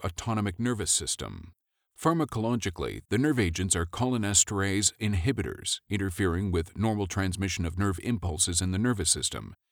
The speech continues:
Their reaction with cholinesterase tends to be irreversible, and reaction time varies with the agent.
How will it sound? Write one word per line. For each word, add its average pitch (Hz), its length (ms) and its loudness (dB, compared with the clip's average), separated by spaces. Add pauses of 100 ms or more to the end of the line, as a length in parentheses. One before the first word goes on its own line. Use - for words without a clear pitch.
(420)
Their 98 100 6
reaction 95 520 2
with 98 160 0
cholinesterase 98 1080 2
tends 127 280 2
to 117 100 0
be 104 240 0
irreversible, 127 920 2
and 101 140 0
reaction 113 420 0
time 95 260 0
varies 87 380 2
with 92 140 -4
the 85 160 0
agent. - 420 -8